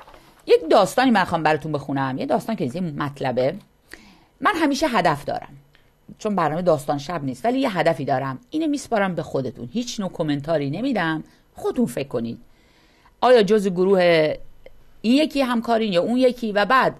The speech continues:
آیا به نظر شما کدوم درسته، باز با خودتون مربوطه، ولی من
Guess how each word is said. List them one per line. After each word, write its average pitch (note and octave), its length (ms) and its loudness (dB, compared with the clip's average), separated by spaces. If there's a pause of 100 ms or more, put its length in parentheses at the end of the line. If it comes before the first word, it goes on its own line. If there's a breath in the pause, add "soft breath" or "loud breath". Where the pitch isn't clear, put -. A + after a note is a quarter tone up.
(120)
آیا A#3+ 200 4
به G#3 80 -2
نظر G3+ 300 -2
شما G3 320 -6
کدوم A3 300 -4
درسته، G3 420 -2
باز F3 380 -4
با D#3+ 80 -6
خودتون C3 320 -6
مربوطه، A#2 320 -4
ولی F#3 180 -2
من F3+ 360 0